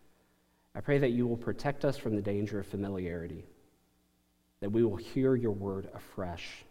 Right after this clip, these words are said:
that we will hunger and thirst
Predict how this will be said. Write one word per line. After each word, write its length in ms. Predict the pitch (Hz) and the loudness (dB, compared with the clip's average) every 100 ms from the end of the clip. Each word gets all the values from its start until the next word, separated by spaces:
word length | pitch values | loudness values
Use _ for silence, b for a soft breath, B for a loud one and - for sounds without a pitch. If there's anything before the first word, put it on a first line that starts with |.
| - _ _ _ _ _ | -20 _ _ _ _ _
that 120 | 101 98 | -6 2
we 120 | 123 | 2
will 160 | 120 | 2
hunger 640 | - - 135 135 135 131 131 - | 0 0 2 4 4 0 -2 -8
and 160 | 113 104 - - | -6 -6 -6 -4
thirst 600 | 107 98 - - - | -2 -2 -6 -10 -12